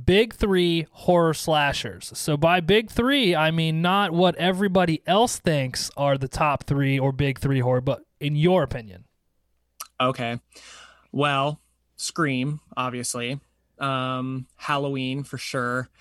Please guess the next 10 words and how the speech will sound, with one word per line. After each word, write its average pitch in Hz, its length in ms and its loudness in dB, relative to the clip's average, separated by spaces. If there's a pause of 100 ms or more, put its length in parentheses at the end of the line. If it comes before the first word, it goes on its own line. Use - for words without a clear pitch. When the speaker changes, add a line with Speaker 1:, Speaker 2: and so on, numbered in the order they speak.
(340)
Speaker 2:
And 131 200 -4
then 135 200 -4
if 135 120 -8
I 127 60 -4
had 147 160 -2
to 156 60 -6
pick 151 380 -6 (260)
the 135 200 -8
third 151 420 -4
one, 127 460 -6